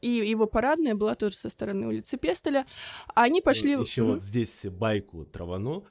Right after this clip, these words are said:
Speaker 2: М, Бродский любил рассказывать историю, что раньше там, э, жила Гиппиус и Мережковский. И именно вот с балкончика, который на Спасо-Преображенский собор выходит, Зинка матросиком кричала всякие гадости.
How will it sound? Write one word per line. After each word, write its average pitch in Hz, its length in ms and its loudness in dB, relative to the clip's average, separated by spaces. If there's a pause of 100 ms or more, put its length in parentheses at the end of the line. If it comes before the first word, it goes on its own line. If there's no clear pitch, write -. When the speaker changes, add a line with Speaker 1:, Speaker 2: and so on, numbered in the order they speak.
(340)
Speaker 2:
М, 104 440 -4
Бродский 135 360 2
любил 120 380 2
рассказывать 110 580 -4
историю, 151 400 -2
что - 180 -10
раньше 131 240 -4
там, 104 260 -4
э, 98 280 -4
жила 107 380 -2
Гиппиус 113 580 -4
и - 20 -8
Мережковский. 104 680 -4
И 104 40 -4
именно 120 240 0
вот 107 140 0
с 92 40 -14
балкончика, 113 800 -2 (260)
который 110 460 0
на 110 140 -4
Спасо-Преображенский 101 1300 -6
собор 107 420 -4
выходит, 90 600 -10 (280)
Зинка 123 440 -2
матросиком 127 720 -2
кричала 107 420 -4
всякие 110 380 -4
гадости. 92 680 -4